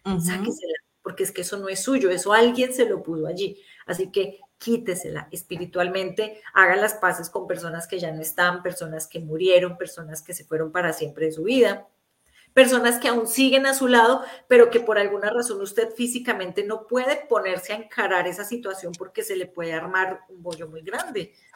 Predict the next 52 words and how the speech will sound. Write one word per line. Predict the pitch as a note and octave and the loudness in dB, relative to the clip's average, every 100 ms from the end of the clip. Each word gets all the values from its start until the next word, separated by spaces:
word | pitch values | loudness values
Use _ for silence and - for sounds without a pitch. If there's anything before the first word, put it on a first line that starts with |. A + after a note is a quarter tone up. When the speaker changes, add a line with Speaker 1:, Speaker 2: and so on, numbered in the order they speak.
| - - - | -20 -20 -12
Speaker 2:
Entonces, | - F3 F#3 F3+ G3+ G#3 - | -10 -6 -4 -2 -4 -4 0
hágalo | F#3 F#3+ G3 G#3+ G#3+ - | 2 2 0 -4 -6 -12
espiritualmente. | F3 - D#3+ D#3+ D#3 D#3+ E3+ - D#3 | -16 -14 -16 -12 -10 -8 -8 -10 -10
Claro | - G3+ A3 A3+ C4 C4 | -2 0 2 2 0 -2
que | F3+ | -12
sirve | - A#3 A#3+ A3 G3+ | -8 -4 -2 -2 -4
hacerlo | G#3 - F#3 F#3 F3 | -6 -4 -4 -4 -8
solo | F#3 E3 | -8 -6
de | E3 | -8
manera | E3+ D#3+ D#3+ D#3+ | -8 -10 -12 -14
espiritual. | - F3 E3 - B3 F#3 - - - - | -16 -16 -14 0 2 2 -4 -18 -8 0
Hay | G3 | 2
personas | A3 A#3+ B3 B3 - | 4 2 2 0 -2
que | A#3+ | -2
dicen, | A#3 A#3+ | -2 2
"No, | C#4 C4+ | 4 6
pero | C4 | 6
es | A#3+ | 4
que | A#3+ | 2
es | A3+ | -2
mi | A#3+ | -2
expareja | A#3+ - G3+ G#3+ A3+ A#3 | -4 -4 0 0 0 -2
y | |
si | A#3+ A#3 | -2 -2
yo | G3+ | 0
voy | G#3 A3+ B3 | 4 8 8
y | |
le | A#3+ | 6
doy | G3+ | 2
la | F#3 F#3+ | 0 -2
cara, | A#3+ A3+ A3+ A3+ | 2 2 2 0
me | A#3 G#3+ | 0 0
lo | |
vuelvo | G#3 F#3 G3+ | 0 0 -2
a | |
ganar | A3 G#3 F3+ G#3 A3 A3+ | -4 -2 0 2 2 2
y | A#3 | 2
eso | G#3+ | -2
es | A3 | -6
una | A3+ A3+ | -8 -6
cosa | A3+ A3+ | -4 -2
horrible". | A#3 A#3 G3+ - - _ | -2 -2 -4 -8 -20 _
Speaker 1:
Sí, | G3+ E3+ | -4 -4
sí, | |
Speaker 2:
Hágalo | - G#3+ A3 | -4 -4 -6
Speaker 1:
sí, | - | -8
sí. | - | -16
Speaker 2:
espiritualmente, | - G3 F#3+ F#3+ F3 E3 E3+ F#3+ F3 D#3+ D#3 - | -12 -10 -10 -10 -8 -6 -6 -6 -6 -8 -12 -14
quítese | - G3 G#3+ F3 E3 | -14 -10 -6 -4 -2
Speaker 1:
Ujú. | F3+ | -4
Speaker 2:
de | |
encima | D#3+ - - - | -8 -12 -16 -18